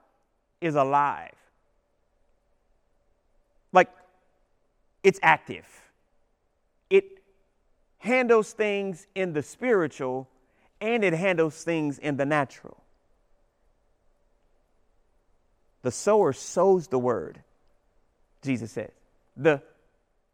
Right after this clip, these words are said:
word of God himself, the message of heaven is sown.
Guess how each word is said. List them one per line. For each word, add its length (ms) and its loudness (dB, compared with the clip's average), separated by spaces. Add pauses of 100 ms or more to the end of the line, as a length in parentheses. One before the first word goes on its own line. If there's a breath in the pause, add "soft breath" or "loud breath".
(220)
word 340 4
of 140 -4
God 260 0
himself, 800 -12 (640)
the 160 -2
message 480 -2
of 100 2
heaven 580 -2 (1800)
is 160 6
sown. 480 2